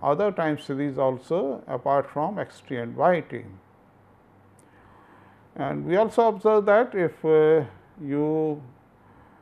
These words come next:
discard some of the relevant time series, then it may lead to wrong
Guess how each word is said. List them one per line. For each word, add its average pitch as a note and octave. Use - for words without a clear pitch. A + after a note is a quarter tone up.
discard D#3
some F#3+
of F#3+
the G3
relevant E3+
time F3
series, A3
then E3+
it D#3+
may A3+
lead D#3+
to G3+
wrong C#3